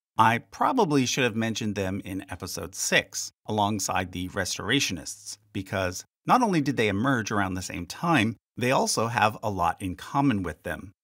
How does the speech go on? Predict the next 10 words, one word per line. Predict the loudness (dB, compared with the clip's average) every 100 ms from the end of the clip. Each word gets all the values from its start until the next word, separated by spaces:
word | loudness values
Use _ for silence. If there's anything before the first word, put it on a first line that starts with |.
| _
in | -2 2
that | 0 -2 -10 _
they | -4 -2
see | -2 -2
themselves | 0 0 0 0 0 -4 -8
as | -6 -6 -6
restoring | -8 -6 -2 0 0 -2 -4
the | -4 -4 -4
original | -4 -4 -4 -6 -6
structure | -4 -2 -2 0 -2